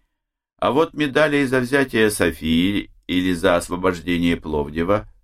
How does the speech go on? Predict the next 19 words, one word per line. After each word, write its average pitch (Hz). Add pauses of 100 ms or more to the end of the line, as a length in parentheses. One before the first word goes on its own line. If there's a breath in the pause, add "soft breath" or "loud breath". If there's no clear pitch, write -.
(220)
не 87
существует, 101 (540)
поскольку 107
Красную 92
армию 92
встречали, 92
как 76
принято 73
считать, 76 (220)
цветами. 65 (800)
Окончание 139
Второй 120
мировой 90 (480)
вернуло 160
Болгарию 123
в 104
её 104
прежние 92
границы 85